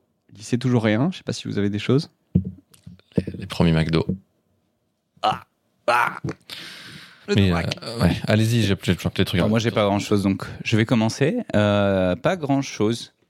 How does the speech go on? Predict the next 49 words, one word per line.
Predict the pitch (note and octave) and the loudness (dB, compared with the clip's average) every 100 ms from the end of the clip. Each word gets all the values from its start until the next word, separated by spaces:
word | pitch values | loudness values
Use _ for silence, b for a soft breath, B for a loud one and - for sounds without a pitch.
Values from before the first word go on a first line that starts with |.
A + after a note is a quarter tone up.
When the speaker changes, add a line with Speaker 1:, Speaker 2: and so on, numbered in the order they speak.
| _ _ | _ _
Speaker 3:
J'ai | A#2+ A2 A#2 - | -2 2 0 0
essayé | C3+ - C3+ C3+ C#3 | -2 0 0 0 0
en | A#2+ B2 | 0 2
vain, | A2+ A#2+ D#3 - - | 2 0 -2 -8 -2
euh, | A2 G#2 G2+ | 2 2 2
de | G2 | 0
postuler | G2+ B2 - C3+ | -2 -2 0 0
à | |
la | A2+ | 2
mairie | G2 B2 B2+ B2+ | 2 2 2 0
de | A2 | 0
mon | G2+ G#2 | 2 0
village. | G2 F2+ A#2+ - - _ _ _ _ - | 0 2 0 -4 -14 _ _ _ _ -6
Euh, | G2+ G2 F#2 F#2 F#2 | 0 2 2 2 0
j'ai, | F#2+ G#2+ G2+ | 0 0 -2
tous | G#2 F#3+ | 0 0
les | F#3 | 2
étés, | D3 - F#2+ - - _ | 0 0 0 -2 -6 _
j'envoyais | - B1 A2 G#2+ | -14 -6 0 2
ma | G#2+ F#2 F2 E2+ | 4 4 2 2
lettre, | F2+ A#2 - - | 0 -2 -4 -2
euh, | F2+ F2 | 0 2
au, | - F#2+ G2 | 0 0 0
à | - | 0
monsieur | G#2 G#2 B2 | 0 0 0
le | G#2 | 0
maire. | F2+ G#2 D3 - _ | 2 0 -2 -6 _
Speaker 1:
Monsieur | - B2 | -20 -20
le | A#2+ | -18
maire. | A#2 A2 _ | -18 -20 _
Speaker 3:
Monsieur | - G2+ G#2 | -4 0 2
le | G2 | 2
maire. | G2 A2+ C3+ - | 2 0 -4 -4
Et | - | 0
monsieur | A2 - A#2+ | 0 2 0
le | |
maire, | A#2 A#2 C3 | 2 2 2
euh, | B2 G#2 G2+ | 2 2 0
bah, | F#2+ F#2+ F#2+ | 2 2 0
je, | F#2 | -2
euh, | F#2+ F#2+ F#2 F#2+ | 0 2 2 0
je | G2+ | -2
pense | - C3 | -2 0
qu'il | - | 0
est | G#2+ | 0
toujours | B2 | 2
en | A#2 | 0
train | - A2 | 2 2
de, | G2 F#2+ | 4 2